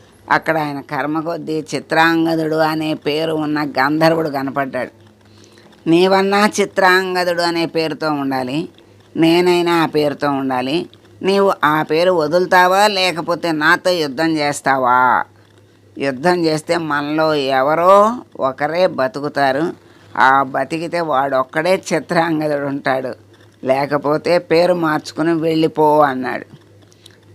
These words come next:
"నేను పేరు మార్చుకోవటం ఏమిటి? మనం ఇద్దరం యుద్ధం చేద్దాం, ఎవరు బ్రతుకుడ్డో వాడే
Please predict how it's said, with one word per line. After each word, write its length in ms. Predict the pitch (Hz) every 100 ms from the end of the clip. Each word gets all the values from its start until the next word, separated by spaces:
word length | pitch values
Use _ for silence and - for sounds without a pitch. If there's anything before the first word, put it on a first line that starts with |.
| -
"నేను 260 | 190 208
పేరు 360 | 185 196 196 220
మార్చుకోవటం 760 | 196 180 160 - 175 175 160
ఏమిటి? 760 | 160 160 151 180 226 214 151 127 - _ - -
మనం 280 | 156 160 151
ఇద్దరం 420 | 147 139 170 196
యుద్ధం 440 | 185 131 139 165 160
చేద్దాం, 600 | 151 143 165 196 170 139 - - - -
ఎవరు 260 | 180 208
బ్రతుకుడ్డో 680 | 190 190 190 - 160 156 160
వాడే 420 | 143 143 156 165